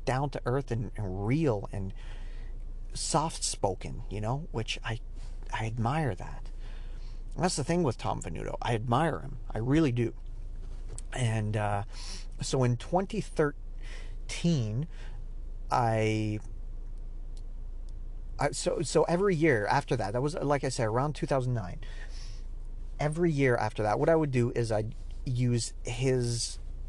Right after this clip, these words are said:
type of modality. And I, I did other programs in between, but I'd use, he-, I'd always, I'd keep coming back to this.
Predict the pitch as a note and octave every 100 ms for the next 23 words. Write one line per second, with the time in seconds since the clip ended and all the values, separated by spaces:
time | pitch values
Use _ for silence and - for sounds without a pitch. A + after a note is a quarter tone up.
0 | - - A#2 A2+ A#2 A2 A2+ - - -
1 | - - - - - - - B2 A2+ G#2+
2 | G#2+ G2+ G2+ G2+ C3+ F#3 G#3 G3 - G#3
3 | C#4 A#3 D#3+ C3+ - B2+ A#2 A2 G#2+ G#2+
4 | G#2 - G2 G2+ A2 A2 C3 C#3 F3 F3+
5 | - - - - C#3 C3+ D3 D#3+ F#3 F#3+
6 | - - D3 D3 - F3+ - D#3 C3+ A2+
7 | G#2+ - G#2+ - - -